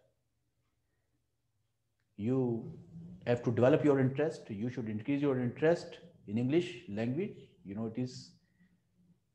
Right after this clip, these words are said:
uh, you know, door towards success. And you have to get success by all means. And you have to learn this international skill, by all means,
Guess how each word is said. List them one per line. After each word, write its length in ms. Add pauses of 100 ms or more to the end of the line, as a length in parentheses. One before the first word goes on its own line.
(180)
uh, 340
you 100
know, 340
door 360 (360)
towards 260
success. 840 (2250)
And 360
you 220
have 240
to 80
get 220
success 340
by 220
all 120
means. 640 (360)
And 140
you 80
have 100
to 60
learn 500 (520)
this 140
international 520
skill, 580
by 180
all 320
means, 400